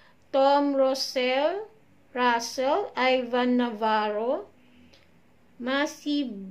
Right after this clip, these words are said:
Baroma, and Myra Buazon. Ayan. Thank you.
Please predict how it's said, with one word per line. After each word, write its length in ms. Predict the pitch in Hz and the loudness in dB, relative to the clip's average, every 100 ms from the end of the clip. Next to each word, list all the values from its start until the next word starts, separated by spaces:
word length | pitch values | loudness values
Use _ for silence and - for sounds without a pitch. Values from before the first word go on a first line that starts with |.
| 190 | -4
Baroma, 1040 | 220 233 233 240 247 269 277 254 247 262 - | -2 0 0 2 4 4 4 0 0 -2 -4
and 320 | 233 226 220 | -6 -6 -4
Myra 640 | 233 262 285 269 269 262 | 0 2 2 2 2 0
Buazon. 800 | 226 220 220 220 - 226 214 196 190 | -2 -2 -2 -4 -4 -4 -2 -4 -10
Ayan. 320 | 185 185 190 | -14 -14 -6
Thank 400 | 285 311 359 349 | 0 0 0 -4
you. 560 | 320 320 320 320 320 | -4 -4 -2 -2 -2